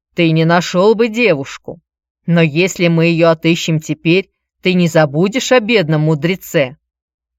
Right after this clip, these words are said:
«Ты получишь дом с виноградником возле Америолы», ответил Вениций. «Благодарю тебя, Геркулес!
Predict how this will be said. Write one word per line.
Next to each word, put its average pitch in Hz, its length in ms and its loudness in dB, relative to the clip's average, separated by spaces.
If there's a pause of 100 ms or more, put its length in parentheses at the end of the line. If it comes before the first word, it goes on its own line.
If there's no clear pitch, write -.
(500)
«Ты 190 140 0
получишь 208 560 0
дом 240 260 2
с - 140 -12
виноградником 175 920 -2
возле 185 360 -2
Америолы», 190 840 0 (540)
ответил 156 520 -2
Вениций. 151 680 -6 (760)
«Благодарю 160 960 2
тебя, 170 360 0
Геркулес! 175 880 -2